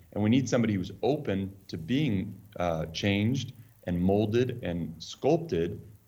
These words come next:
to be a real shepherd for people. So, uh, yes, there are men who are called later, they're called earlier, but I, I guess my, there's always a sadness 'cause I see men who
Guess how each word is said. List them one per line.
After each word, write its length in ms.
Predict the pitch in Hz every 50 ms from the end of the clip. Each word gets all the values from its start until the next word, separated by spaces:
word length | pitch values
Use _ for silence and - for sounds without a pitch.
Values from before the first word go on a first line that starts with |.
| _ -
to 100 | - 92
be 240 | 90 98 95 - - -
a 160 | 95 95 92
real 180 | 95 101 104 98
shepherd 420 | - - 117 104 - - 87 -
for 80 | - 92
people. 380 | - - 92 87 - - - -
So, 300 | - - 123 113 95 - - - - - - - - - -
uh, 60 | - - -
yes, 440 | 117 120 131 143 160 - - - -
there 200 | - 110 107 104
are 40 | 101
men 180 | 104 110 110
who 80 | 110 107
are 40 | 104
called 300 | 107 107 107 98 87 87
later, 420 | 95 95 104 117 135 151 160 160 160 - - - _ _ _ _ _ _ _ _ -
they're 80 | 92
called 260 | 90 - 101 95 90 -
earlier, 540 | 104 107 113 113 120 120 123 123 127 131 127 - - - - _ _ _ -
but 160 | 101 98 98
I, 140 | 98 101 -
I 60 | 101
guess 260 | 95 107 101 107 107
my, 440 | 104 98 101 107 104 104 101 - - - - - - _ _ _ _ _ _ _ _ -
there's 200 | 104 98 92 113
always 220 | 113 117 120 98
a 40 | 95
sadness 480 | - - - 131 131 123 104 90 85
'cause 160 | - - 95 98
I 100 | 104 110
see 220 | 104 - 117 110
men 280 | 104 101 98 98 98 90
who 360 | 92 95 90 85 87 87